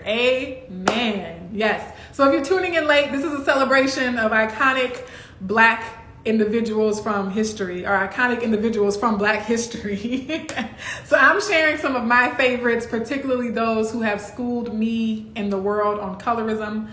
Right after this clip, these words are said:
but I'm also interested in seeing and knowing about some of your favorite figures from Black history. Um, some people even shouted out their parents. It doesn't have to be a famous person from Black history.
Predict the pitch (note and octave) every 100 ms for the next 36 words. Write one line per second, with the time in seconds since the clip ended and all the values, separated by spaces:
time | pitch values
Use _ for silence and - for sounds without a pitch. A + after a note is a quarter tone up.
0 | - - G#3 G#3+ A3 A3 B3 A3+ G#3+ G#3
1 | A3 A3 A#3+ A#3 G#3 G#3 - B3+ B3 A#3+
2 | A3+ G3 G3+ A3+ A#3 A3+ G#3 G3+ G3 F#3+
3 | F#3 - - - - G#3+ G3 G3+ G#3+ G#3+
4 | G#3 G3+ G3+ G3+ G#3+ G#3 G3+ G3 - G3
5 | F#3+ F#3+ G3+ G3+ - F#3+ F3+ F3+ F3+ -
6 | - - F#3+ G3 F#3+ F#3 - A#3+ C4+ B3
7 | A3+ G#3 G3 G#3+ G#3 G3+ G3 G3 F#3 -
8 | G#3 G3+ G3+ G3+ - - - G3 G3+ G#3+
9 | G#3+ A3 G#3+ G3 F#3 - G3 G3+ F#3+ -
10 | F#3+ F#3+ F#3 E3 E3+ E3+ G3 - F#3 F3+